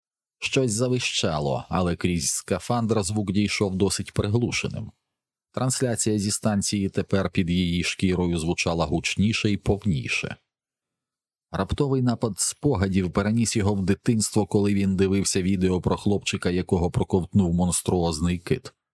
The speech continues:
Щось сіре, завбільшки з два мілерові кулаки, пролетіло настільки швидко, майже непомітно.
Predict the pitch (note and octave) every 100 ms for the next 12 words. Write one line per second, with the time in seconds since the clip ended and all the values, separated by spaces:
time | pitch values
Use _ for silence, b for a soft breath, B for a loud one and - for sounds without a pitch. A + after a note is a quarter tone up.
0 | _ _ _ _ _ - - E2+ D#2 -
1 | - D3+ E2+ D2 F2 E2+ E2+ D#2+ - F#2+
2 | D#2 E2+ F2 E2 F2 E2+ E2 E2 E2+ -
3 | F#2+ F2 - E2+ - F2+ F2+ - F#2 F2
4 | E2 - - F#2+ D#2 E2+ - E2+ B2 -
5 | D#2+ D#2 E2 D#2 E2+ F2 F2 - G2 D#2
6 | - A#1